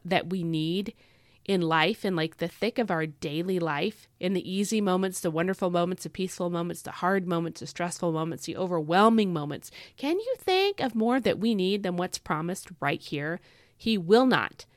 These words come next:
There's that word will, and you know how I feel about seeing that word will when it's in one of God's promises. Um, when I see that, I like to say the verse again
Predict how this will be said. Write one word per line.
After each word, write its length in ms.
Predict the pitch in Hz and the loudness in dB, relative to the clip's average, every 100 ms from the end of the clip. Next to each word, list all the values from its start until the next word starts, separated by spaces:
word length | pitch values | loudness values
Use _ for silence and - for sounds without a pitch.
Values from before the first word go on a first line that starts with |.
| _ _ _ _ | _ _ _ _
There's 240 | - 165 - | -2 -2 0
that 180 | 196 208 | 0 2
word 180 | 247 | 2
will, 320 | 277 415 320 302 | 4 4 4 2
and 240 | 190 185 | 0 0
you 100 | 226 | 0
know 220 | 320 359 | 2 2
how 160 | 339 330 | 2 0
I 120 | 302 | 0
feel 320 | 330 392 254 | 0 0 0
about 280 | 202 180 - | 0 -2 -2
seeing 200 | 269 262 | -2 0
that 180 | 254 226 | 0 -2
word 300 | 269 233 208 | -2 -2 2
will 340 | 370 262 180 | 4 4 2
when 140 | 185 175 | 0 -2
it's 200 | - 208 | -4 -6
in 140 | 196 | -4
one 140 | 190 | -2
of 100 | 208 | -2
God's 240 | 220 226 220 | 0 0 0
promises. 680 | - 392 392 - 220 240 - - - - _ - | 0 2 2 2 2 2 -4 -16 -20 -20 _ -2
Um, 380 | 185 156 127 - | 0 0 -4 -6
when 160 | 180 180 | -4 -2
I 100 | 220 | -2
see 240 | - 349 | 2 2
that, 160 | 294 185 | 2 2
I 100 | 180 | 2
like 160 | 180 | 0
to 100 | - | -2
say 300 | 190 - 151 | -4 2 2
the 100 | 165 | 2
verse 300 | 202 214 240 | 2 2 2
again 460 | 311 285 269 202 | 0 2 2 2